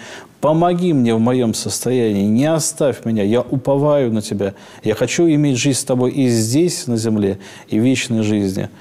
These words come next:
Господь такому человеку, безусловно, помогает. И, э, вот как вот Пахомию Великому, как тому же апостолу Фоме может, э, предложить вот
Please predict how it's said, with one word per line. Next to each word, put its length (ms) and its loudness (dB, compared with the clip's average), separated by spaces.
Господь 340 -2
такому 320 -2
человеку, 360 -2
безусловно, 500 -2
помогает. 560 0
И, 380 2
э, 240 0
вот 220 -4
как 260 -4
вот 180 -4
Пахомию 680 0
Великому, 680 0
как 200 -6
тому 240 0
же 120 0
апостолу 420 -2
Фоме 400 -2
может, 420 0
э, 480 0
предложить 600 0
вот 180 -6